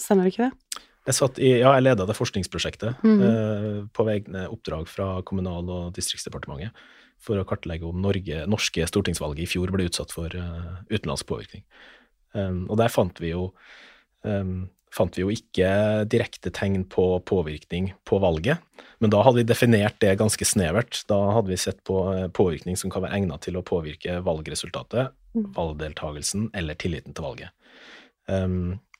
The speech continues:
Speaker 2: så, og det fant vi ikke i de undersøkelsene som vi gjorde, men vi fant jo mange andre beviser på at utenlandske aktører aktivt forsøker å påvirke,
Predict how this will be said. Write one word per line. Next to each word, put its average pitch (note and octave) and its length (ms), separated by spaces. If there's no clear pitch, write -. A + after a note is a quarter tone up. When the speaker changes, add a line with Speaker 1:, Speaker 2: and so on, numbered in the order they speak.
Speaker 2:
så, - 100
og G#2 80
det G#2+ 160
fant G2+ 300
vi F2 200
ikke - 400
i F2 360
de F2 180
undersøkelsene E2+ 540
som G2 120
vi G2 120
gjorde, C#3+ 160
men A#2 140
vi G#2 80
fant F2 320
jo F#2 340
mange G2+ 260
andre F#2 540
beviser F2+ 580
på F2 320
at - 140
utenlandske D#2+ 500
aktører - 500
aktivt - 340
forsøker F#2 480
å - 20
påvirke, D2+ 760